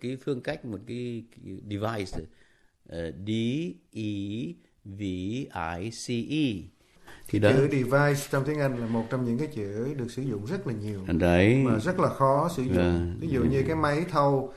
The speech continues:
Speaker 2: mà
Speaker 1: Vâng.
Speaker 2: tôi đang thâu thầy đây cũng gọi là device.
Speaker 1: Đấy, đấy, vì vậy thì khó, khó, khó dịch lắm. Hôm trước anh có hỏi tôi về cái <laughs> chuyện một cái thằng nhỏ mười bốn tuổi nó bắn chết một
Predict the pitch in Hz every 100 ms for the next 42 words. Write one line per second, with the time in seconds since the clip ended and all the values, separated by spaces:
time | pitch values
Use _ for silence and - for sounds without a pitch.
0 | - 92 85 82 139 135 135 127 139 135
1 | 131 117 113 127 127 120 117 117 107 107
2 | 107 104 113 113 - 92 90 104 123 120
3 | 131 107 87 - 90 - 95 120 127 123
4 | 123 127 127 98 95 110 143 139 _ _
5 | _ _ - 117 165 170 139 143 127 98
6 | 87 85 127 127 110 110 - 127 110 107
7 | 107 - - - - 95 113 104 - 139
8 | 135 - 98 131 131 113 110 107 104 101
9 | 80 85 104 117 151 156 101 90 101 117
10 | 147 - 185 180